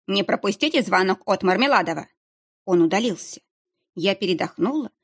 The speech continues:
успокоилась и, наконец, поднялась со своего места. Но не успела дойти до катки, как дверь офиса распахнулась.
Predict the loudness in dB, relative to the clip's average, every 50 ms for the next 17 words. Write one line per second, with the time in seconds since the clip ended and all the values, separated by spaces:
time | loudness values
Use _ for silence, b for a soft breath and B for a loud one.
0 | _ _ _ -10 -10 -10 -8 -8 -8 -8 -6 0 2 2 2 2 2 -2 -4 -4
1 | -4 -4 -2 0 0 2 2 0 -2 -4 -6 -4 0 2 2 2 2 0 -2 -4
2 | -10 -12 -6 -4 -4 -2 0 0 0 0 0 -2 -6 -10 -16 _ -20 _ _ _
3 | _ _ _ _ _ _ _ _ _ -4 2 4 6 6 6 4 2 -2 -6 -4
4 | -2 0 0 2 2 0 0 -2 -4 -4 -4 -6 -4 -6 -6 -6 -8 _ _ _
5 | _ _ _ _ _ _ -6 -4 -4 -2 0 0 0 0 0 -4 -6 -6 -8 -8
6 | -8 -8 -8 -8 -8 -10 -6 0 2 2 2 2 -2 -6 -14 -18 -20